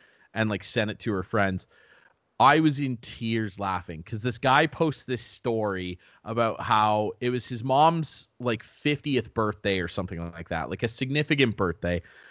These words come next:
And, uh, they found, like, an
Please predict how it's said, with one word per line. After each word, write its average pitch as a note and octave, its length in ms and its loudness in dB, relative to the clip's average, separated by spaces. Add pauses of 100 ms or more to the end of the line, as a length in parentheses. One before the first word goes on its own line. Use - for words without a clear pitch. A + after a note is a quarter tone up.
(580)
And, B2 380 4
uh, A#2 380 4
they B2+ 200 2
found, E3+ 800 4 (120)
like, B2 220 -4
an B2 80 -4